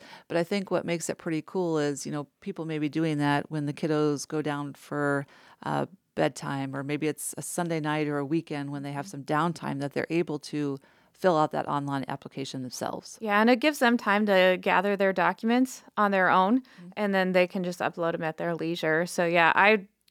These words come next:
Speaker 2: just this weekend, I had some
Speaker 1: Yeah.
Speaker 2: that was, that they were working on it at two A M. So.
Speaker 1: Yeah, yeah.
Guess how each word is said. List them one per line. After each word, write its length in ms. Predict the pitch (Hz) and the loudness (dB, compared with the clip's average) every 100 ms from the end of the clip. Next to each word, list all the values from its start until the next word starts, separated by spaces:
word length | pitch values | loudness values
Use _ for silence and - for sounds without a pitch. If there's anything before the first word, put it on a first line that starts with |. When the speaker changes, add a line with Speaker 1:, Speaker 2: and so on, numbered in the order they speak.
| - | -4
Speaker 2:
just 180 | 202 | -4
this 180 | 196 185 | -4 -6
weekend, 320 | 180 175 165 | -4 -2 0
I 80 | 160 | 2
had 220 | 170 156 | 2 0
some 160 | 160 160 | 0 -4
Speaker 1:
Yeah. 60 | 156 | -2
Speaker 2:
that 120 | 139 | 0
was, 400 | 160 156 - - - | 0 0 -6 -16 -16
that 200 | 190 185 | -8 -4
they 120 | 185 | 0
were 120 | 170 | 0
working 300 | 156 151 - | 0 -2 -2
on 140 | 156 147 | -2 0
it 80 | 143 | -2
at 140 | 143 | -4
two 180 | - 139 | -4 -4
A 180 | 123 127 | -2 -2
M. 240 | 131 151 - - | -2 -4 -10 -18
So. 160 | - | -4
Speaker 1:
Yeah, 240 | 185 165 165 _ 160 165 | 2 2 0 _ -14 -8
yeah. 140 | 151 | -8